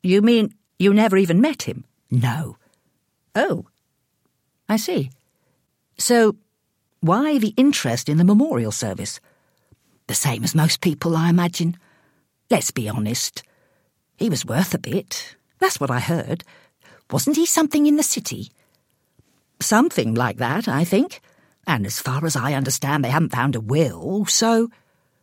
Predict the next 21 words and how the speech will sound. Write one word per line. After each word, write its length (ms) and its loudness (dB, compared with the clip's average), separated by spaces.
"Mother 380 2
thought 320 0
she 100 2
might 280 2
be 120 2
in 140 4
line 220 6
for 100 -2
a 180 0
share 220 4
of 80 0
his 140 0
fabulous 500 0
wealth," 560 -2
said 240 -4
Adrian. 500 -4
"I 140 0
see," 420 -2
I 140 -4
said. 300 -8
"Well, 560 0